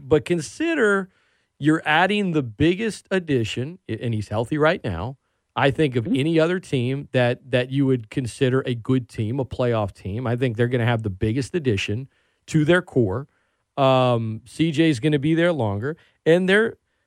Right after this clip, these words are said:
Speaker 1: they're plus four thousand on the board. The Saints are plus five thousand. So that's, that's my devil's advocate to it. But to your point, the fact that it ain't plus a hundred thousand for either of 'em, and that,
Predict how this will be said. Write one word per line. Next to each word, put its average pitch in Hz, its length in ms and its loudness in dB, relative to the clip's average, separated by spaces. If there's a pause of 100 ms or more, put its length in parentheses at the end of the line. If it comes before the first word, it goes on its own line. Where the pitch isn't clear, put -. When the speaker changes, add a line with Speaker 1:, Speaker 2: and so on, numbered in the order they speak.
(380)
Speaker 1:
they're 117 120 -4
plus - 400 -4
four 180 260 -2
thousand 196 440 -2
on 165 140 -2
the 131 80 -2
board. 85 420 -6
The 95 80 -8
Saints 147 380 -2
are 170 40 -2
plus 180 360 -2
five 190 280 0
thousand. 107 300 -2
So 147 180 4
that's, 190 380 0 (360)
that's 202 280 2
my 180 180 4
devil's 147 540 0
advocate 131 580 -2
to 107 200 -4
it. 120 120 -6
But 160 180 0
to - 120 -2
your 165 380 0
point, 92 480 -8 (400)
the 151 100 4
fact 185 320 2
that 175 120 4
it 160 100 2
ain't 165 260 0
plus 170 320 2
a 127 80 -2
hundred 147 400 -2
thousand 139 380 2
for 120 180 -6
either 123 380 0
of 101 160 -4
'em, 98 240 -6 (340)
and 147 240 4
that, 135 300 2